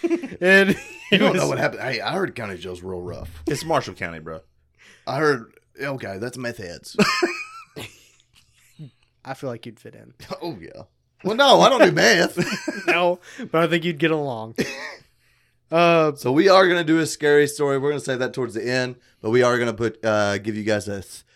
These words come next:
Speaker 1: spooky story a little bit later.
Speaker 2: All right. So, uh, flowing in with, uh, law enforcement, law enforcement.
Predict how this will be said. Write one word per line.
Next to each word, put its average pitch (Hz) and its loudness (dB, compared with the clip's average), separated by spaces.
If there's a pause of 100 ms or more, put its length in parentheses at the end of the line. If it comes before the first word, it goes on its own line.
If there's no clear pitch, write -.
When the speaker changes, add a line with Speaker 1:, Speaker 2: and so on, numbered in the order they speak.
(220)
Speaker 1:
spooky - -8
story 107 -8 (480)
a - -8
little 107 -4
bit - -4
later. 95 -6 (760)
Speaker 2:
All 139 -16
right. 123 -20 (400)
So, 180 2
uh, 165 2 (640)
flowing 220 2
in 175 0
with, 151 -2
uh, 127 -4 (500)
law 143 -2
enforcement, 135 -10 (360)
law 139 -8
enforcement. 123 -12